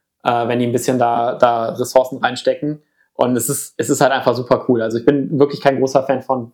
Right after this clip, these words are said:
so Wargames oder sowas, aber es ist halt einfach extrem interessant umgesetzt, dass man quasi nochmal so ein Rondell hat mit den Karten, weil man, äh, seine Spione dann auch nochmal um das Brett rumlaufen lassen kann. Also meine Spione liegen quasi mal angrenzend zu deinen.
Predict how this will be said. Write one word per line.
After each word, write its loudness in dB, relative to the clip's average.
so -2
Wargames 0
oder -2
sowas, -2
aber 0
es 0
ist 2
halt 2
einfach -2
extrem 0
interessant 0
umgesetzt, 0
dass -8
man -4
quasi 2
nochmal 0
so -2
ein 2
Rondell 2
hat -2
mit -10
den -2
Karten, -4
weil -4
man, -8
äh, 2
seine 2
Spione 0
dann 2
auch -2
nochmal 0
um 0
das -2
Brett 0
rumlaufen 0
lassen -4
kann. -6
Also -8
meine -2
Spione -2
liegen -4
quasi -8
mal -6
angrenzend -8
zu -12
deinen. -6